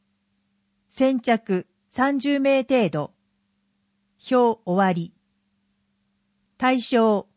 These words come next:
市内に居住する六十五歳以上の方。料金、無料。申し込み、各開催日の一週間前までに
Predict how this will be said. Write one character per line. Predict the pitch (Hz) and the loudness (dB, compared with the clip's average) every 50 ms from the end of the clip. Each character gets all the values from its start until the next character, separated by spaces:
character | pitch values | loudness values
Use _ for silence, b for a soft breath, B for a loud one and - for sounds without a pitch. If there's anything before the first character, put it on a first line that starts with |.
| _ _ _ _ _ _ | _ _ _ _ _ _
市 | - - - 294 | -12 -8 -6 -4
内 | 302 294 285 269 233 | -2 -2 0 0 0
に | 202 185 165 | 0 -2 -2
居 | - 196 185 | -2 -2 -2
住 | 180 202 233 233 220 | -2 -4 -4 -6 -6
す | - - 208 190 | -6 -6 -6 -4
る | 185 185 180 - _ _ _ _ _ _ | -4 -4 -4 -6 _ _ _ _ _ _
六 | 160 180 175 - 294 | -6 -4 -4 -4 -6
十 | 233 277 285 285 269 | -4 -4 -4 -4 -2
五 | 285 277 | -2 -2
歳 | - - 277 269 269 262 254 | -2 0 0 -2 -2 -2 -4
以 | 269 233 | -6 -4
上 | 247 240 214 196 180 | -2 -2 0 0 -2
の | 165 156 | -4 -6
方。 | - 151 147 - 160 147 143 - _ _ _ _ _ _ _ _ _ _ _ _ _ _ _ _ _ 208 | -8 -10 -8 -8 -8 -8 -8 -12 _ _ _ _ _ _ _ _ _ _ _ _ _ _ _ _ _ -4
料 | 220 262 277 277 262 | 0 2 2 2 0
金、 | - - - 175 165 147 131 185 - _ _ _ _ _ _ | -2 -6 -8 -8 -8 -8 -10 -14 -18 _ _ _ _ _ _
無 | - 160 175 180 | -4 -2 -2 0
料。 | 214 226 220 214 208 202 - - _ _ _ _ _ _ _ _ _ _ _ _ _ _ _ _ _ _ _ | 2 2 2 2 0 -2 -4 -8 _ _ _ _ _ _ _ _ _ _ _ _ _ _ _ _ _ _ _
申 | 170 202 254 277 | 0 2 2 0
し | 277 - - | -2 -4 -2
込 | - 254 240 | 0 0 2
み、 | 233 226 208 214 - _ _ _ _ _ _ _ _ _ _ _ _ _ _ _ _ | 2 0 -2 -4 -8 _ _ _ _ _ _ _ _ _ _ _ _ _ _ _ _
各 | - 294 - - 202 | -2 -2 0 0 -2
開 | - - 233 254 262 | -2 0 -2 -2 -2
催 | 226 - 294 262 254 247 | -2 0 0 0 0 0
日 | 196 196 | -2 -4
の | 175 160 160 | -4 -4 -4
一 | 160 - 185 | -4 -4 -4
週 | - - - - 277 277 277 | -4 -6 -6 -4 -4 -6 -4
間 | - 285 269 269 269 262 | -2 -2 -2 -2 0 0
前 | 262 262 247 | 0 2 2
ま | 220 190 170 | 2 0 0
で | 160 170 160 | -2 -4 -6
に | 156 151 147 - | -8 -8 -10 -12